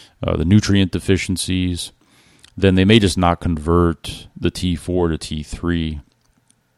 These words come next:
and then they may be converting the T four into reverse T three. So, um, Armour Thyroid, Nature Throid, West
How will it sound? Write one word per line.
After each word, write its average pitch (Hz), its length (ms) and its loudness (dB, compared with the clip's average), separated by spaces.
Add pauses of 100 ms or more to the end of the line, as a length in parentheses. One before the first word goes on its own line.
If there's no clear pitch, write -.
(220)
and 95 80 2
then 90 100 4
they 87 100 2
may 92 220 2
be 92 160 -2
converting 78 500 -2
the 78 100 -6
T 82 220 -6
four 82 240 -4
into 80 200 -8
reverse 82 460 -2
T 98 200 -8
three. 95 420 -10 (1400)
So, 101 480 6
um, 87 400 2 (600)
Armour 110 340 8
Thyroid, 101 1120 4 (100)
Nature 95 460 2
Throid, 98 480 2
West 87 380 0